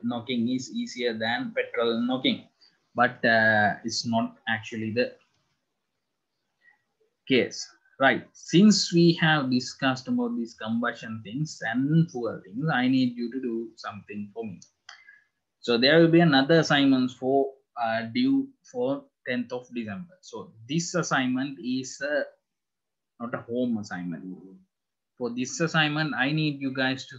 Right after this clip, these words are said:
go to the, uh, your societies or your environment and, and go and see things.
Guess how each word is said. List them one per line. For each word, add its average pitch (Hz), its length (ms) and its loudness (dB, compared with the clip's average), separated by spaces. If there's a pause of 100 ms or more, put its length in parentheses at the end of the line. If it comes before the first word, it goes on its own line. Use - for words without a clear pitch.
(140)
go 139 420 -4
to 139 100 -6
the, 131 380 -6 (1500)
uh, 107 800 -2
your 107 260 -2
societies 139 600 0
or 113 220 0
your 104 280 -2 (840)
environment 131 640 2
and, 139 240 2
and 123 400 2
go 131 300 0
and 135 200 -2
see 139 440 -6
things. 101 400 -8